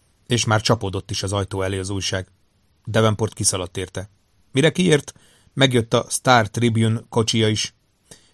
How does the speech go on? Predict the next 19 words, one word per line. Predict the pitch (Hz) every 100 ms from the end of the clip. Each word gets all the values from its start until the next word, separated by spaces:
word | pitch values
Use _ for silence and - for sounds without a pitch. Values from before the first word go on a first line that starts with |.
| _
Mindkét | 151 190 - 113 110
lap | 127 - -
címoldalon | - 120 107 98 101 101
hozta | 98 107 - 104
Gloria | 101 107 104 101
evangeliszti | 101 98 101 98 98 - 101
fényképét. | 104 98 101 104 101 - _ _ _ _ _ _ _ _ _ _ _ _ _ _ -
„Na, | 104 127 123 _ _
ezzel | - 127 120 110 110
is | 110 - -
kint | - 117 110
vagyunk | 113 110 113
a |
vízből”, | 113 110 104 117 113 _ _ _ -
kommentálta | 123 113 104 104 110 107
a | 101
cikkeket | - 110 101 - 104
átfutva | 101 - - 101
Davenport. | 101 101 98 101 -